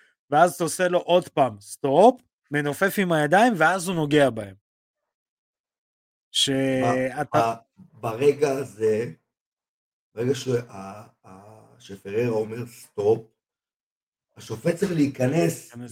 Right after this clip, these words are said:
Speaker 2: ממש
Speaker 1: ביניהם.
Speaker 2: פיזית ביניהם.
Speaker 1: כן, כן, כן.
Speaker 2: זה היה יכול
Speaker 1: אה,
Speaker 2: להיגמר רע.
Speaker 1: זה היה יכול להיגמר מאוד רע. כשהגוף שלך לא מוכן לחניקה, והבן אדם שם את האמה
Speaker 2: זה היה
Speaker 1: שלו.
Speaker 2: יכול להיגמר רע.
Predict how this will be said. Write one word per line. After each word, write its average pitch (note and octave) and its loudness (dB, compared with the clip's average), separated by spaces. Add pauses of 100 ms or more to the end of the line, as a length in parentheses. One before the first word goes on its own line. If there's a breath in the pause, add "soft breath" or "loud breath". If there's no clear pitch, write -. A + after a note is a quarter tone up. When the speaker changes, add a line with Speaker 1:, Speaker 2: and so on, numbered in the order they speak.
Speaker 2:
ממש D3 0
Speaker 1:
ביניהם. D#3+ -2 (220)
Speaker 2:
פיזית F3+ 2
ביניהם. B2+ 0 (840)
Speaker 1:
כן, E3+ -2
כן, G#3 -12
כן. F3+ -8 (1200)
Speaker 2:
זה C3+ -20
היה C3+ -2
יכול C#3+ 2
Speaker 1:
אה, D3 2
Speaker 2:
להיגמר C#3+ 4
רע. C#3+ -2 (720)
Speaker 1:
זה C3+ -8
היה C3+ 2
יכול D3+ 0
להיגמר D3 0
מאוד D3+ 4
רע. A#2+ -4 (640)
כשהגוף C#3 -6
שלך - -6
לא D#3 0
מוכן E3 -4
לחניקה, D#3+ 2
והבן C3+ -4
אדם D3+ -4
שם D#3+ -4 (140)
את - -4
האמה C#3 -4
Speaker 2:
זה - 0
היה D#3 0
Speaker 1:
שלו. C#3+ -2
Speaker 2:
יכול A#2 -2
להיגמר A2+ -6
רע. A#2+ -10